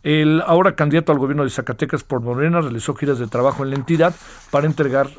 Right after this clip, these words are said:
dichos créditos. Bueno, y le cuento también que Morena denunció ante el ine al candidato de Movimiento Ciudadano a la gobernatura de Nuevo León, Samuel García. ¿Por qué? Por el apoyo que recibe en campaña de su esposa e influencer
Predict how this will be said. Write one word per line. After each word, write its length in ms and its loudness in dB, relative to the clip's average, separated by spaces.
dichos 460 -6
créditos. 500 -6
Bueno, 180 -2
y 40 -2
le 80 0
cuento 280 2
también 360 2
que 420 2
Morena 440 2
denunció 360 -2
ante 180 -4
el 100 -4
ine 360 -2
al 220 -2
candidato 720 0
de 260 2
Movimiento 400 -2
Ciudadano 400 0
a 60 -2
la 60 -2
gobernatura 460 -4
de 60 -2
Nuevo 160 -4
León, 180 -4
Samuel 280 -4
García. 460 0
¿Por 220 0
qué? 260 2
Por 180 -2
el 80 0
apoyo 360 2
que 80 -8
recibe 260 -2
en 80 -2
campaña 560 -2
de 100 -6
su 100 -10
esposa 520 -4
e 80 -8
influencer 560 -2